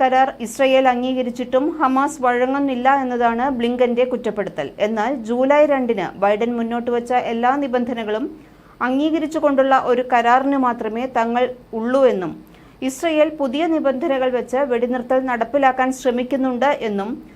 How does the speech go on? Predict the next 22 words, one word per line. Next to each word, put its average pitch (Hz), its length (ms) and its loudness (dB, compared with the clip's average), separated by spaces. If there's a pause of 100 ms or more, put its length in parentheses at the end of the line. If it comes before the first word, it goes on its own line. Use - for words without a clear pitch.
(240)
അത് 240 160 4
ഒരിക്കലും 254 640 2
സമ്മതിക്കില്ല 254 720 0
എന്നുമാണ് 226 520 -2
ഹമാസ് 233 580 -2
പ്രതികരിക്കുന്നത്. 190 960 -4 (300)
മൂന്ന് 330 300 2
ഘട്ടത്തിലായി 302 600 -2
വെടിനിർത്തലും 269 720 0
ഗസയിൽ 269 420 2
നിന്ന് 269 360 -2
പൂർണ്ണ 254 340 0
സൈനിക 247 440 -2
പിന്മാറ്റവും 240 640 -2
നടത്തുന്നതിന് 240 500 -2
പകരം 226 580 0
എല്ലാ 240 280 2
ബന്ദികളെയും 254 800 0
നിരവധി 247 480 0
പലസ്തീനി 233 520 -2
തടവുകാരെയും 233 840 0
വിട്ടയക്കുന്നതാണ് 233 880 0